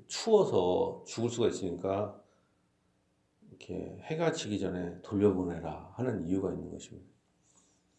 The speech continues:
"그것이 유일한 옷이라. 그것이 그의 알몸을 가릴 옷인즉 그가 무엇을 입고 자겠느냐.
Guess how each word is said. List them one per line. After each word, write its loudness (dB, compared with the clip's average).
"그것이 6
유일한 6
옷이라. -2
그것이 6
그의 2
알몸을 4
가릴 -2
옷인즉 -4
그가 6
무엇을 6
입고 -2
자겠느냐. -2